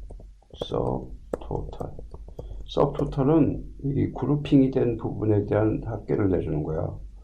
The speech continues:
그래서 만약 구 번, 구 번이 함수 번호가 구 번이네. 썸이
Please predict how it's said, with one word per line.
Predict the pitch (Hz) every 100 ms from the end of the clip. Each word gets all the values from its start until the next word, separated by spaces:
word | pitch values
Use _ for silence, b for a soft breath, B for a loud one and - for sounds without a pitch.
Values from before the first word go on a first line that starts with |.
| b b _ _
그래서 | - 107
만약 | 104 95 92 76 -
구 | - 101
번, | 104 80 -
구 | - -
번이 | 123 120 139 135 - - - - _ _
함수 | 127 123 123 - 127 120
번호가 | 117 107 107 117
구 | - -
번이네. | - 78 78 107 - - -
썸이 | - - 92 95 151 -